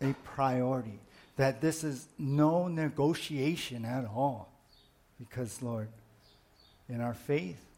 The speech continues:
and in our decision and in our heart, we choose you, Jesus. We choose you.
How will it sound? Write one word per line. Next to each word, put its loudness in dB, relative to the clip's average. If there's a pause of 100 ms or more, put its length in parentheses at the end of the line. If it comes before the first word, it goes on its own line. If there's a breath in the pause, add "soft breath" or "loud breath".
(320)
and -2
in 2
our 2
decision -6
and -4 (160)
in -4
our -2
heart, -6 (500 soft breath)
we -2
choose -8 (340)
you, -2
Jesus. -14 (200)
We -10
choose -14
you. -14